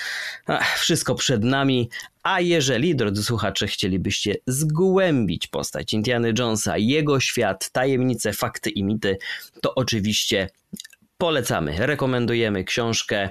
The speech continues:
e, Tropiciel Skarbów, Fakty i mity w filmach o Indianie Jonesie. A za dzisiejszą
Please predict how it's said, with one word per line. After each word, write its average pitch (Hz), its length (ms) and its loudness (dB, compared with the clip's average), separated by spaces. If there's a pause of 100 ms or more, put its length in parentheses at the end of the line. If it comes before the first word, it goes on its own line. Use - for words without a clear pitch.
(300)
e, 104 220 0
Tropiciel 110 440 -2
Skarbów, 113 560 -2
Fakty 107 300 -2
i 104 60 4
mity 107 220 -2
w - 40 -8
filmach 92 520 -2
o 127 140 2
Indianie 139 520 2
Jonesie. 110 480 0 (480)
A 131 160 0
za 143 120 2
dzisiejszą 117 640 0